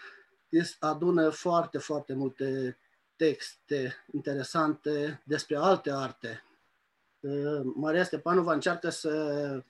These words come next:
lipească arborele genealogic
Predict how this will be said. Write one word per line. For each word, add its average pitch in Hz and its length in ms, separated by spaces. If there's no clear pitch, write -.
lipească 147 960
arborele 156 440
genealogic 151 840